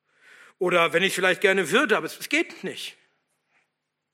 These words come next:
Ich hatte bereits am Anfang gesagt, dass es kein Gebot vom Herrn geht, dass du dich selbstständig machen musst. Ich habe sieben biblische Gründe genannt, warum es in der Regel besser ist, sich selbstständig zu machen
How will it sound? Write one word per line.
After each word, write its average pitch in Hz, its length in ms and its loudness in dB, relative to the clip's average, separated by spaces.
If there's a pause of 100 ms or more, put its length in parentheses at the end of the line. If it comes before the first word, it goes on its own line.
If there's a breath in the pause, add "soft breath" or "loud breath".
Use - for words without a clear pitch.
(880 loud breath)
Ich - 60 -18
hatte 143 120 -4
bereits 139 280 -2
am 143 100 -8
Anfang 143 360 -8
gesagt, 123 340 -8
dass - 80 -14
es - 160 -16
kein 151 320 -6
Gebot 127 400 -8
vom 113 200 -16
Herrn 113 280 -12
geht, 120 200 -16
dass 120 140 -16
du - 80 -14
dich 117 140 -16
selbstständig 117 480 -16
machen 113 260 -18
musst. - 460 -20 (1900 soft breath)
Ich - 100 -14
habe 139 180 -2
sieben 165 460 -6
biblische 165 360 -4
Gründe 147 320 -6
genannt, 127 380 -12
warum 131 240 -8
es 139 140 -8
in 131 80 -12
der 127 100 -8
Regel 139 260 -4
besser 120 380 -10
ist, - 380 -20 (260)
sich - 220 -18
selbstständig 104 480 -16
zu 104 100 -20
machen - 260 -20